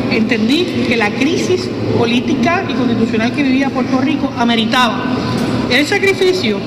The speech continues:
de todos los funcionarios. Y les dije en ese momento a ambos que si era por consenso, que si esto iba a resolver la situación de darle credibilidad al gobierno de Puerto Rico en el Congreso, en el gobierno federal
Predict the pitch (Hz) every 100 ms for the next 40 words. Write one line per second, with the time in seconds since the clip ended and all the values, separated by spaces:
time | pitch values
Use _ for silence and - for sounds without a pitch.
0 | - - 214 233 226 240 240 233 226 214
1 | 190 - - - - - - 240 240 240
2 | 233 294 339 320 320 302 320 311 - -
3 | 233 247 294 302 214 208 - - - -
4 | - - 226 208 226 214 240 247 262 285
5 | 285 302 277 - - - - - - -
6 | 269 254 220 262 240 247 254 269 254 262
7 | 240 226 254 254 220 254 269 240 233 226
8 | 247 220 214 247 254 302 - - 214 214
9 | 208 226 262 262 240 220 214 202 202 269
10 | - 240 196 - 220 214 214 233 254 220
11 | - 233 240 247 254 269 254 240 220 214
12 | 214 233 240 294 - 240 220 214 220 240
13 | 233 220 233